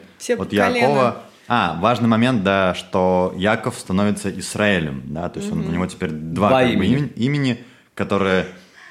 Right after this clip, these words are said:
Speaker 2: как бы характеризуют две его, как бы,
Speaker 3: Сущности.
Speaker 2: сущности, да. И теперь все потомки Израиля, они уже, э, иудим.
Speaker 1: Евреи.
Speaker 2: Да,
Speaker 1: Мгм.
Speaker 2: не евреи. Э,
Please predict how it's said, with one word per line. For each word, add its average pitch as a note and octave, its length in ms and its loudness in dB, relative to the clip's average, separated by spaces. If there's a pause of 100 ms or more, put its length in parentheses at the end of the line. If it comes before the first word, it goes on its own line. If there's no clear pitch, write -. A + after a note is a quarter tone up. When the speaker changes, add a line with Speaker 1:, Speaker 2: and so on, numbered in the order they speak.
(220)
Speaker 2:
как E2 160 -12
бы D#2+ 100 -8
характеризуют G2 720 0
две G2 240 2
его, F2 540 0
как - 160 -16
бы, D2+ 100 -10
Speaker 3:
Сущности. C3+ 320 2
Speaker 2:
сущности, A#2 280 0
да. B2 320 -2 (360)
И - 80 -10
теперь C3+ 380 0
все - 260 0
потомки G2 480 -2
Израиля, C3 580 -2
они E2+ 220 -4
уже, G2 600 0 (680)
э, D#2+ 280 -2 (180)
иудим. G#2+ 340 0
Speaker 1:
Евреи. F#3 380 -10 (180)
Speaker 2:
Да, G2+ 240 -2
Speaker 1:
Мгм. D#3+ 100 -2
Speaker 2:
не - 60 -2
евреи. C3+ 460 -4 (680)
Э, F2+ 680 -4